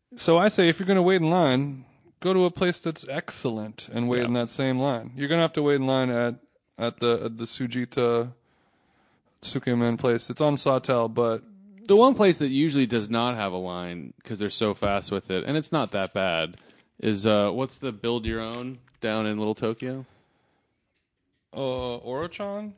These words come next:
Speaker 2: Yeah, I think Orochan. That's
Speaker 1: Yeah,
Speaker 2: not
Speaker 1: that
Speaker 2: that
Speaker 1: one's
Speaker 2: bad.
Speaker 1: not that bad.
Speaker 2: And it
Speaker 1: And
Speaker 2: never has a
Speaker 1: also
Speaker 2: line.
Speaker 1: the, and Tatsu Ramen on Beverly and La Brea.
Speaker 2: Yeah.
Speaker 1: That's, like, the one where you order off of an iPad.
Speaker 2: Yep.
Speaker 1: It's not,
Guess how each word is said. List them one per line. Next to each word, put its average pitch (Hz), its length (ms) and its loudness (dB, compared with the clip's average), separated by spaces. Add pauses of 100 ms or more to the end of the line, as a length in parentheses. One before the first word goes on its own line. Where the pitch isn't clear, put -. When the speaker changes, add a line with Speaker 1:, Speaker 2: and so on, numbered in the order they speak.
Speaker 2:
Yeah, 123 220 2
I - 20 2
think 113 140 -2
Orochan. 98 520 -6 (180)
That's 277 140 -4
Speaker 1:
Yeah, - 80 4
Speaker 2:
not - 60 4
Speaker 1:
that - 80 8
Speaker 2:
that - 60 6
Speaker 1:
one's - 120 2
Speaker 2:
bad. 139 40 4
Speaker 1:
not 127 80 2
that 127 140 -2
bad. 120 240 -4 (280)
Speaker 2:
And 127 100 -2
it 135 40 0
Speaker 1:
And - 60 0
Speaker 2:
never 147 140 6
has 120 100 6
a 196 40 6
Speaker 1:
also 180 100 4
Speaker 2:
line. 127 220 2
Speaker 1:
the, 143 100 -4
and 139 140 0
Tatsu 156 480 -2
Ramen 123 500 -2 (560)
on 120 260 0
Beverly 120 380 0
and 117 120 -4
La 117 60 -4
Brea. 117 460 -4 (140)
Speaker 2:
Yeah. 98 200 0
Speaker 1:
That's, 123 260 -6
like, 120 180 -6
the 120 100 -8
one 117 220 -2
where 117 120 -4
you 113 100 -6
order 117 320 -2
off 117 160 -4
of 120 100 -12
an 123 80 -10
iPad. 120 580 -6 (220)
Speaker 2:
Yep. 107 200 -2 (600)
Speaker 1:
It's - 140 -14
not, 190 360 2